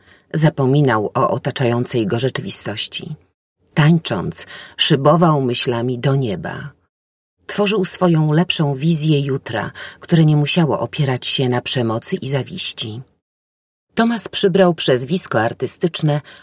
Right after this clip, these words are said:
Tommy the Clown i postanowił pokazać całe zło wojen gangów toczonych na ulicach Bronxu.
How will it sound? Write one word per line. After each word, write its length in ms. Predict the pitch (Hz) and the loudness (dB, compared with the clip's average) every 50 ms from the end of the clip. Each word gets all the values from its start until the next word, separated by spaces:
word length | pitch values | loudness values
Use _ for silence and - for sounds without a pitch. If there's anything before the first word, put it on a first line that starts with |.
| _ _ _ | _ _ _
Tommy 340 | - 208 208 202 202 190 180 | 0 2 2 4 4 4 4
the 120 | 156 143 | 2 0
Clown 580 | - - - 127 110 107 110 104 104 113 127 135 - _ _ _ _ _ _ _ | -4 -4 -6 -4 -4 -4 -6 -6 -6 -6 -8 -8 -10 _ _ _ _ _ _ _
i 60 | - - | -10 -8
postanowił 580 | - 127 - - 139 139 151 147 156 147 135 | -6 -6 -2 0 2 2 2 2 2 0 -2
pokazać 520 | - - 135 - 151 143 - 147 - - - | -4 -6 -2 0 0 0 0 -2 -4 -4 -2
całe 320 | - 175 156 143 139 131 | 2 2 4 4 4 2
zło 360 | 127 127 143 139 147 147 139 | 2 0 2 4 4 2 2
wojen 440 | 135 147 151 147 135 127 120 117 117 | 4 2 2 4 4 2 0 0 0
gangów 580 | 135 135 131 117 107 113 110 127 170 - - - | 0 0 0 0 -2 -2 -2 -4 -4 -4 -4 -2
toczonych 480 | 185 175 - - 127 120 139 143 - | -2 -2 0 0 0 -2 -2 0 0
na 100 | 160 135 | 0 0
ulicach 440 | 120 113 113 127 - 160 143 131 135 | 0 -2 -4 -2 0 0 0 0 0
Bronxu. 640 | 127 160 147 135 123 117 - - - - 165 175 185 | 2 2 2 2 2 -2 -2 -4 -4 -4 -6 -10 -12